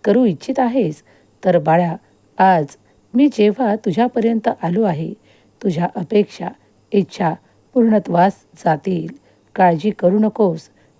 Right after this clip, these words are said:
तुझा देव तुझ्या सोबत आहे. तेही निरंतर तुझ्या पाठीशी उभा आहे. भिवू नकोस आणि काळजी करू नकोस. तुझा देवाचा आशीर्वाद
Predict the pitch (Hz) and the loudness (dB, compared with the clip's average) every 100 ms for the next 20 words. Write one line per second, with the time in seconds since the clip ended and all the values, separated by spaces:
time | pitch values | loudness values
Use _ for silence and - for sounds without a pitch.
0 | - 196 196 165 180 185 196 - _ - | -6 0 0 2 0 0 -2 -10 _ -4
1 | 214 180 180 196 - 160 202 196 165 151 | -2 2 0 -2 -4 -4 -4 -6 -8 -8
2 | 185 - _ _ _ - 254 254 262 196 | -10 -14 _ _ _ 0 2 4 4 4
3 | 214 277 262 196 170 - _ _ - 190 | 4 2 0 -2 -4 -10 _ _ -6 0
4 | 208 190 165 143 220 180 175 202 - _ | 0 0 -6 -4 -4 -4 -6 -6 -8 _
5 | _ 196 170 156 208 165 156 170 196 _ | _ -8 -6 -2 -2 -2 -6 -10 -14 _
6 | _ _ - 170 190 202 185 - 247 175 | _ _ -6 0 2 2 2 2 2 2
7 | 170 _ _ _ - 233 254 - 208 208 | -2 _ _ _ 0 2 2 2 2 2
8 | 269 - 233 269 277 226 175 165 - _ | 0 2 2 2 0 2 0 -2 -12 _
9 | _ _ - 175 202 180 160 165 175 - | _ _ -8 -2 0 0 -2 -4 -6 -4
10 | - 165 - 240 208 165 | -4 -4 -2 -2 0 0